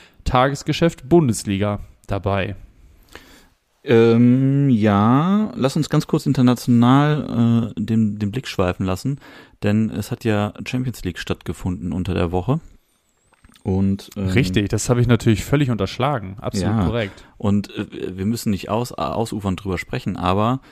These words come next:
Speaker 2: äh, besonderer Blick, äh, gilt natürlich dem Spiel, dem Bundesliga-Duell,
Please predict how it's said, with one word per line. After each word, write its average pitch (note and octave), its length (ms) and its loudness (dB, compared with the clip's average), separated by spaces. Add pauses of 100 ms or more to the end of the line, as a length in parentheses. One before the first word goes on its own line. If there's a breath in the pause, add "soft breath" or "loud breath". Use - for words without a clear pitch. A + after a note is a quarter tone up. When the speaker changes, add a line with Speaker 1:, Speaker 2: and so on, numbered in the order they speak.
(560 soft breath)
Speaker 2:
äh, G2 180 -6
besonderer G#2 520 0
Blick, G2+ 420 -8
äh, F2+ 220 -12
gilt G#2 260 -4
natürlich A2 380 -6
dem G2 200 -4
Spiel, A2 720 -2
dem F#2+ 140 -4
Bundesliga-Duell, F#2 1080 -2